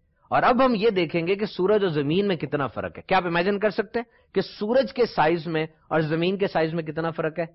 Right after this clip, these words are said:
ریت کا ذرہ دیکھا ہے؟ فٹ بال دیکھا ہے بڑا؟ بس یہی فرق ہے۔ ریت کا ذرہ وہ ہماری زمین ہے، اور فٹ بال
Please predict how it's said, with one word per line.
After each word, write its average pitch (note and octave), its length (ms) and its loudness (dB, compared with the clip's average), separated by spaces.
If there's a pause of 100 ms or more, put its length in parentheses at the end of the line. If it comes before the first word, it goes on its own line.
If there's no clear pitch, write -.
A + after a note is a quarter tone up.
(920)
ریت D#3 220 2
کا G3 100 2
ذرہ F#3 240 4
دیکھا F#3 260 2
ہے؟ C4 60 2 (960)
فٹ G#3+ 200 0
بال A3+ 220 4
دیکھا A3+ 200 4
ہے C4 40 4
بڑا؟ F3 240 6 (720)
بس D3+ 260 0
یہی E3 160 2
فرق A2+ 320 -6
ہے۔ - 140 -20 (480)
ریت F3+ 300 2
کا A#3+ 140 4
ذرہ A3+ 360 4 (120)
وہ D#3+ 100 4
ہماری D3+ 280 2
زمین C#3+ 440 0
ہے، A#3+ 200 4 (240)
اور D3 120 0
فٹ B3 320 -2
بال F#3 400 4